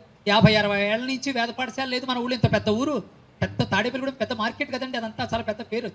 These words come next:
అందువలన ఇలాంటి ఊళ్ళో అరవై సంవత్సరాల నుంచి లేని వేద పాఠశాలలో వాళ్ళు పెట్టింది సా-, సాగనిద్దామంటే," వాళ్ళు రెండు మూడు హోమాలు కూడా చేశారు. ఆయన వచ్చి ఇక్కడి నుంచి, హైదరాబాద్ నుంచి వచ్చి ఆ హోమాలు అవి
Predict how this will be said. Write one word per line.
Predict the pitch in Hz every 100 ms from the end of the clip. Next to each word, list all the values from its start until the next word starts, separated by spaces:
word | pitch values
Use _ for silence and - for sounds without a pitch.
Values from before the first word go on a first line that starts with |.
| - - - _
అందువలన | 190 233 262
ఇలాంటి | 240 202 226 233 226
ఊళ్ళో | 208 262 277 269 - - _ -
అరవై | 185 247
సంవత్సరాల | 208 254 262 254
నుంచి | 254
లేని | 240 226
వేద | 220 220
పాఠశాలలో | 247 - 233 233 208 - - -
వాళ్ళు | 208 202
పెట్టింది | 202 240 240 226
సా-, | - - 175 190 190 -
సాగనిద్దామంటే," | 190 233 240 - 226 208 226 190 196 - _ -
వాళ్ళు | 233 247 214 208
రెండు | 226 226
మూడు | 208
హోమాలు | 190 185 226 262
కూడా | 247 240 220
చేశారు. | 202 214
ఆయన | 202
వచ్చి | 180 220
ఇక్కడి | 208 196
నుంచి, | 208
హైదరాబాద్ | 190 214 214 208
నుంచి | 196 185
వచ్చి | - 320 - - - -
ఆ | 190
హోమాలు | 170 175 208 214
అవి | 208